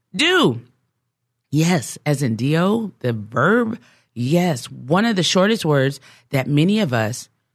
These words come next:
take for granted because we are always doing something, always busy, always thinking, always performing, always executing, always having to deal with, always having to accept or support. Those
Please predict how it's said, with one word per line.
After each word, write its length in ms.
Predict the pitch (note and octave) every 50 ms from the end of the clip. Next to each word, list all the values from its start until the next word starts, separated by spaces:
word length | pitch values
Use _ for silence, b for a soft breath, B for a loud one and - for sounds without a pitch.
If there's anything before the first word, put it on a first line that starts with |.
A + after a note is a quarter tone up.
| _ _ _
take 240 | - D3 D3 D3 D3
for 140 | - D#3 B2+
granted 580 | - - C3+ C3 C#3 D#3 D3+ - - - - b b b b
because 360 | - D3+ - - F3 C#3+ - -
we 180 | D3 F3+ D3 C#3
are 120 | B2 - -
always 440 | D#3+ D#3+ C#3 B2 A#2+ F#3+ D#3 C3 A#2+
doing 520 | - F3 F#3 F3 C3+ A#2+ E3+ E3+ D3+ C3
something, 560 | - - F#3 E3+ C#3 - G#3 F#3+ D#3 B2 A#2 - b b b b
always 380 | - G#3+ C4 C4 G3 C#3 A2+
busy, 320 | A#2 D3 D3+ B2 A2 G#2+ A2+
always 340 | C3 G3 B3 A#3+ E3 -
thinking, 320 | - D3+ C3 A2+ - - A#2
always 320 | D3+ G3 A#3 A3+ E3+ - - b b
performing, 680 | b - B2+ G2+ - _ _ - D3+ E3+ D#3+ A#2 G2+ G2
always 260 | G#2+ A2 A#2 C3+ C3 C#3
executing, 520 | E3+ G3+ - E3+ D#3 - G#2+ A2 G#2+ -
always 380 | - A2 C3+ E3 F#3+ F#3 E3+ - B B B B
having 220 | B G3 A#3+ B3 G3+
to 80 | D3
deal 320 | A#2 A#2 - A2 C#3 G3 G3
with, 220 | A2+ G2+ G#2 -
always 260 | B2 D3 F3+ A3 G#3+
having 320 | F#3+ F#3+ F3+ F3+ F#3+ F#3 F3
to 220 | - - C#3+ C3 - B B B B B B B B B B
accept 640 | E3+ E3 - - - - - F3+ C#3+ G2+ - - - - _ -
or 320 | F#3 F#3 F3+ F3 F3+ E3+ - _ _ _ _ _
support. 640 | - - - F#3+ - - - F#3+ C#3+ A#2 - - - _ _ C#3 -
Those 500 | - E3 F#3+ B3+ D4+ D#4+ D#4+ D#4+ - -